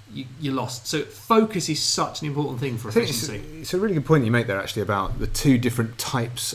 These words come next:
Speaker 2: of distraction. There's the, the distraction that jumps into you, like, so there's the, there's the alert, there's the email pop up, there's all those kind of things. But then there is the moment where you struggle a little bit with a,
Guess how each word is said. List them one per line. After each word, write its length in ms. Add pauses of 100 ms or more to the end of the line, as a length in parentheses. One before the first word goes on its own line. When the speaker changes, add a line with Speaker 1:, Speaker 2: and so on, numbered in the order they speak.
Speaker 2:
of 200
distraction. 720
There's 240
the, 180
the 200
distraction 520
that 220
jumps 320
into 240
you, 80
like, 240
so 100
there's 180
the, 120
there's 300
the 80
alert, 520
there's 220
the 100
email 360
pop 260
up, 180
there's 260 (300)
all 140
those 240
kind 240
of 40
things. 320 (320)
But 140
then 200
there 220
is 340
the 420 (480)
moment 580 (320)
where 180
you 440 (320)
struggle 340
a 20
little 140
bit 180
with 140
a, 80